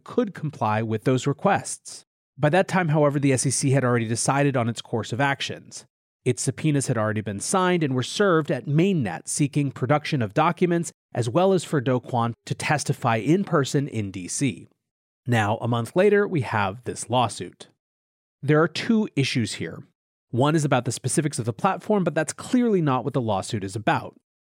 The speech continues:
The lawsuit is really about due process.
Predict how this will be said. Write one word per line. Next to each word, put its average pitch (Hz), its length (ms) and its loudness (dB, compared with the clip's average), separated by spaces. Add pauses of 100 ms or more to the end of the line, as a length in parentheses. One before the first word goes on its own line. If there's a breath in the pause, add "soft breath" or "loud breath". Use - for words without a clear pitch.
(120)
The 139 80 0
lawsuit 214 480 2
is 127 160 0
really 139 340 4
about 107 360 -2
due 101 140 -4
process. - 840 -2